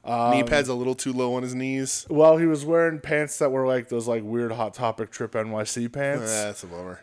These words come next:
Speaker 1: Um, but, like, they were also, like, straight jackety, I guess.
Speaker 2: Okay.
Speaker 1: Yeah,
Speaker 2: It's
Speaker 1: I
Speaker 2: 'cause
Speaker 1: don't
Speaker 2: he's
Speaker 1: know.
Speaker 2: crazy.
Speaker 1: Yeah, 'cause he's nuts,
Speaker 2: Okay.
Speaker 1: man.
Speaker 2: Great. Good for him.
Speaker 1: Um, <laughs>
Speaker 2: At this point, you'd have to be.
Speaker 1: He's crazy, dude.
Speaker 2: Yeah.
Speaker 1: Uh,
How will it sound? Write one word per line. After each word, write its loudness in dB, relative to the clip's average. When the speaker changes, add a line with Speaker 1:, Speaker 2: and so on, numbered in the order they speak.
Speaker 1:
Um, -2
but, 4
like, 0
they -2
were 2
also, 0
like, -4
straight -8
jackety, -10
I -10
guess. -14
Speaker 2:
Okay. -12
Speaker 1:
Yeah, -2
Speaker 2:
It's -14
Speaker 1:
I -10
Speaker 2:
'cause -8
Speaker 1:
don't -10
Speaker 2:
he's -12
Speaker 1:
know. -12
Speaker 2:
crazy. -8
Speaker 1:
Yeah, -8
'cause -14
he's -16
nuts, -6
Speaker 2:
Okay. -8
Speaker 1:
man. -4
Speaker 2:
Great. -10
Good -4
for 0
him. 0
Speaker 1:
Um, 4
<laughs> -8
Speaker 2:
At -6
this -4
point, -8
you'd -8
have -6
to -12
be. -6
Speaker 1:
He's -6
crazy, -2
dude. -4
Speaker 2:
Yeah. -4
Speaker 1:
Uh, 2